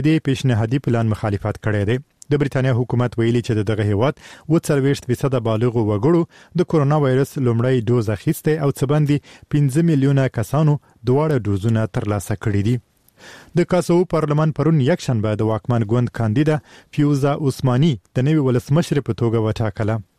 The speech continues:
میرمن عثماني په یو اویا موافقو رایو د رایې اچونې په دریم پړاو کې وټاکل سوه. د پارلمان په غونډه کې دوه اتیا وکیلانو حضور درلود چې یوولسو یې باطله رایه وکاروله.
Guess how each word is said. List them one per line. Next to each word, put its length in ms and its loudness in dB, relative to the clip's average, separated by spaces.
میرمن 260 0
عثماني 340 0
په 140 0
یو 100 2
اویا 200 0
موافقو 460 -2
رایو 200 2
د 100 0
رایې 240 0
اچونې 480 0
په 200 0
دریم 260 0
پړاو 260 0
کې 160 -4
وټاکل 460 -4
سوه. 180 -4
د 140 -2
پارلمان 420 -2
په 140 -2
غونډه 260 2
کې 100 0
دوه 180 0
اتیا 240 -2
وکیلانو 480 0
حضور 400 0
درلود 320 0
چې 80 0
یوولسو 520 0
یې 80 2
باطله 540 -2
رایه 200 0
وکاروله. 560 -2